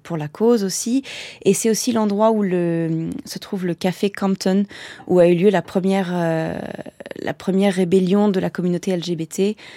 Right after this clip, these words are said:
euh, début des années soixante, je me souviens plus la date. Euh, avant c-, les émeutes de Stonewall à New York, il y a eu celle dans ce,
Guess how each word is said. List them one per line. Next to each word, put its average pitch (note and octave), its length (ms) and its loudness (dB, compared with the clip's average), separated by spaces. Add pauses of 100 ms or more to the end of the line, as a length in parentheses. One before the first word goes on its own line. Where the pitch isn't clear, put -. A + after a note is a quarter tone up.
(240)
euh, D#3 240 -2
début D3+ 220 -10
des E3 200 -8
années D#3+ 380 -4
soixante, - 420 -14
je - 60 -16
me D3 60 -14
souviens D3+ 220 -14
plus - 180 -16
la D3+ 80 -10
date. F3 280 -4 (600)
Euh, E3+ 340 4 (140)
avant G#3 340 4
c-, - 280 -4
les F3 300 2
émeutes G3+ 300 4
de F3 80 -2
Stonewall F#3 720 -2 (120)
à E3+ 120 -4
New E3+ 100 0
York, F3+ 400 -2 (100)
il E3+ 80 -4
y E3 120 -4
a F3 100 2
eu G3+ 100 0
celle G3 360 0
dans E3 160 0
ce, - 140 -4